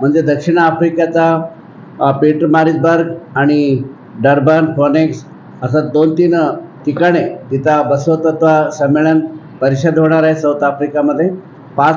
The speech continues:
तारीखपासून अकरा प-, तारीखपर्यंत साऊथ आफ्रिकामध्ये बसवतत्वाच्या प्रचार आणि प्रसारासाठी आपण दक्षिण आफ्रिका नेणार आहोत हे ज्योत. तर आज सोलापूरमध्ये स्वागत,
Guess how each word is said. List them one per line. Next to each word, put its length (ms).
तारीखपासून 600
अकरा 320
प-, 320
तारीखपर्यंत 460
साऊथ 280
आफ्रिकामध्ये 720
बसवतत्वाच्या 800
प्रचार 480
आणि 200
प्रसारासाठी 760
आपण 280
दक्षिण 300
आफ्रिका 680
नेणार 320
आहोत 220
हे 120
ज्योत. 600
तर 80
आज 360
सोलापूरमध्ये 640
स्वागत, 360